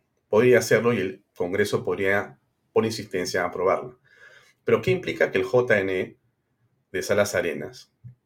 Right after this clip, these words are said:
de quien, por cierto, con el respeto que nos merece, pero también, como lo hemos dicho por opinión personal,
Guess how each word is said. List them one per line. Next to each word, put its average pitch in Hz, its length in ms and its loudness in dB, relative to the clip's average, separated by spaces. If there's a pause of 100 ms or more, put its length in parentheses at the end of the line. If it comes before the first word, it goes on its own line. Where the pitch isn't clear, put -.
de 92 160 -8
quien, - 380 -6 (180)
por 90 160 0
cierto, 90 480 -4 (440)
con 87 160 -6
el 85 80 -2
respeto 90 340 -2
que 101 80 -2
nos 82 120 -6
merece, 80 400 -6
pero 80 200 -2
también, 87 440 -8
como 80 260 -6
lo 85 100 -4
hemos 85 160 -6
dicho 90 240 -8
por 87 100 0
opinión 82 340 -6
personal, 82 560 -6